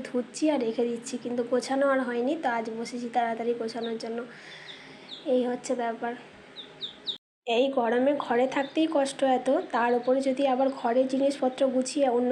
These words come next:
জায়গায় যাওয়া হয়, আবার সেখানে যে সেটিং করা হয়, মানে কতটা কষ্টদায়ক ব্যাপার যে, মানে যারা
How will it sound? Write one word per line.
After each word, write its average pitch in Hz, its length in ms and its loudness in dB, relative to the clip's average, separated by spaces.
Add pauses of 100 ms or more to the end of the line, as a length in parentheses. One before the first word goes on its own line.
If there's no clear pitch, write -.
জায়গায় 262 300 2
যাওয়া 247 300 4
হয়, 240 260 2
আবার 240 200 2
সেখানে 254 420 0
যে 269 140 4
সেটিং 254 340 0
করা 247 220 0
হয়, 240 160 2
মানে 247 200 2 (140)
কতটা 247 520 2
কষ্টদায়ক 247 680 0 (100)
ব্যাপার 233 380 2 (140)
যে, 240 120 0 (140)
মানে 226 240 -2 (320)
যারা 240 260 2